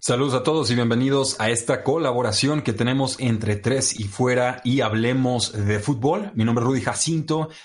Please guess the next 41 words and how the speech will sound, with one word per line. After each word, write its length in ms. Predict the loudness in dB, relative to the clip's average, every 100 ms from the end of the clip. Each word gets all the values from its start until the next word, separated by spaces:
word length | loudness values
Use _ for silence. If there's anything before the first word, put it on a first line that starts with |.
| -12
y 60 | -6
es 60 | -2
para 140 | 0
mí 80 | 0
un 60 |
gusto, 260 | 0 0 0
como 160 | 0 0
siempre, 320 | 0 0 -2
poder 260 | 0 0
platicar 560 | 0 -2 -2 -2 -2 -2
con 300 | -2 -2 -2 -8 -10
Jesús 680 | -4 -2 -2 -2 -2 -2 -4
Sánchez 600 | -2 -2 0 0 0 0
sobre 320 | 0 2 0
todo 340 | 0 -2 0 0
lo 160 | -2
que 80 | -2
sucedió 540 | -2 0 2 0 0 -6 -20 -10
en 260 | -2 0 2
la 160 | 0
semana 640 | 0 0 0 2 0 -2 -2
tres 460 | -2 0 -2 -6
de 220 | -4 -2
acción 560 | 0 0 0 2 0 -2 -8 -18 -6
N 220 | -2 -2
F 320 | -2 -2 0
L. 240 | 0 -2
Grabamos 400 | 0 0 0 0
esto 400 | -2 0 0 -2
unos 240 | 0 0 2
minutos 440 | 2 0 0 0
después 300 | 0 0 0
de 100 | 0
que 120 | -2
concluyera 600 | -2 0 0 2 0 -2 0
el 160 | 0
Monday 260 | 2 0 0
Night 200 | 0 -2
Football. 480 | -2 0 0 0 -4 -14 -20 -12
Y 300 | -2 0 2
bueno, 280 | 2 0 -4